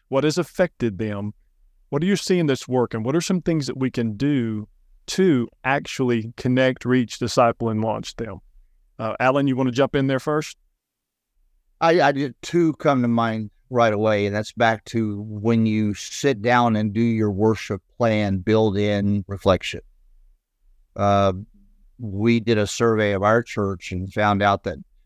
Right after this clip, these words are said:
Speaker 2: that a, an embarrassing number of people only read the Bible when they're in church and only pray when they're in church. And so if they only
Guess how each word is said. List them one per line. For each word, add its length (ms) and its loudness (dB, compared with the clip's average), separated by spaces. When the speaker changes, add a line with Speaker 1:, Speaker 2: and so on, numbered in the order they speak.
Speaker 2:
that 120 0
a, 260 0
an 100 -2
embarrassing 880 2
number 280 2
of 180 -6
people 520 -2
only 400 2
read 280 0
the 100 0
Bible 500 2
when 200 0
they're 180 0
in 160 -4
church 560 0
and 180 -2
only 380 0
pray 400 2
when 160 -2
they're 140 -8
in 120 -10
church. 280 -10
And 180 -4
so 320 4
if 80 -4
they 180 2
only 380 0